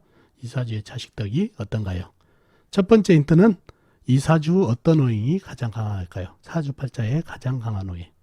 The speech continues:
그리고 이 사주의 병이 뭘까요? 이 사주에,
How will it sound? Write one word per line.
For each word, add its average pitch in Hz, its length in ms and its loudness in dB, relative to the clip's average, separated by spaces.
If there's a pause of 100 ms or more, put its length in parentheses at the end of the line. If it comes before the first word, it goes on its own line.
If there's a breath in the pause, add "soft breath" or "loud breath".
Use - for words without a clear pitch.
그리고 120 420 -2 (320 soft breath)
이 120 160 2
사주의 151 540 -2 (200 soft breath)
병이 135 360 2
뭘까요? 95 480 -8 (580)
이 123 120 -2
사주에, 156 520 -2